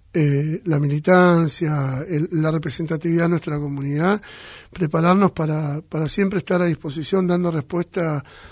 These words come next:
a nuestros vecinos, a nuestras vecinas, a nuestras familias, a nuestros amigos y conocidos, porque de eso se trata en una comunidad que en un momento éramos tres mil habitantes, eh, después pasamos a cinco mil, después pasamos a diez mil, a quince mil,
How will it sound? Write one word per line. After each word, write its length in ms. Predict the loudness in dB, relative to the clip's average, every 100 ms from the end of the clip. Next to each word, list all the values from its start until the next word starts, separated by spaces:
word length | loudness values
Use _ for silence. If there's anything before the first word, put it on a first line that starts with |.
| -20 _
a 140 | -2 0
nuestros 300 | 0 -2 -2
vecinos, 480 | -2 2 4 4 0
a 20 |
nuestras 340 | -4 -4 -4
vecinas, 520 | -4 -2 2 2 2
a 60 | -2
nuestras 280 | -4 -4 -6
familias, 540 | -2 4 6 6 4
a 20 |
nuestros 320 | 2 -2 -2 0
amigos 420 | 2 4 6 4
y 60 |
conocidos, 500 | 2 -2 0 4 4
porque 220 | 4 0 0
de 60 |
eso 180 | 0 -2
se 140 | -6
trata 340 | -2 2 4 2 -2 -16 -16 -18 0
en 120 | 4
una 160 | 6 4
comunidad 420 | 2 2 4 2
que 60 |
en 80 | 0
un 80 | 0
momento 320 | 0 0 0
éramos 260 | 0 0 -2
tres 180 | -2 2
mil 160 | 4
habitantes, 760 | 4 4 4 4 4 2 2 -2 -16 -18 -20 -6
eh, 60 | -2
después 260 | 0 0
pasamos 320 | 0 2 0
a 60 | 0
cinco 280 | -2 0 4
mil, 300 | 6 6 6
después 220 | 4 2
pasamos 340 | 2 2 2
a 60 | 2
diez 140 | 2
mil, 340 | 4 6 6 4
a 80 | 2
quince 320 | -2 0 2
mil, 320 | 4 4 0